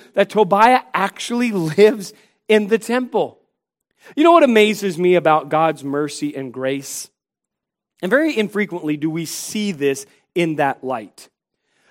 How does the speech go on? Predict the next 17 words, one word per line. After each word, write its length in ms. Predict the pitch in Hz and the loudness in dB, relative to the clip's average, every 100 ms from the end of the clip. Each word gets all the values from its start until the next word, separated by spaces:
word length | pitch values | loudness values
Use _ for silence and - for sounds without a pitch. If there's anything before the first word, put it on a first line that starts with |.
| _ | _
But 160 | 247 | 4
when 200 | 233 247 | 4 0
we 160 | 240 330 | 4 4
are 220 | 311 269 | 4 2
going 440 | 196 196 214 208 208 _ | 0 2 2 0 -4 _
errant, 540 | 156 139 104 - - - _ _ _ _ - | -6 -6 -12 -20 -20 -20 _ _ _ _ -2
when 160 | 202 | 0
we 160 | 220 302 | 2 2
are 100 | 262 | 2
going 460 | 208 226 214 165 127 | 4 2 2 -4 -6
distant 480 | 208 202 - 202 202 | -6 -6 -4 -4 -4
from 220 | 160 139 | -8 -6
God, 300 | 131 95 - _ _ _ _ - | -8 -10 -18 _ _ _ _ -2
he 160 | 254 | 0
will 260 | 262 247 233 | 2 4 2
remind 580 | 185 202 202 254 311 254 | 2 2 2 0 0 0
us 160 | 190 | -2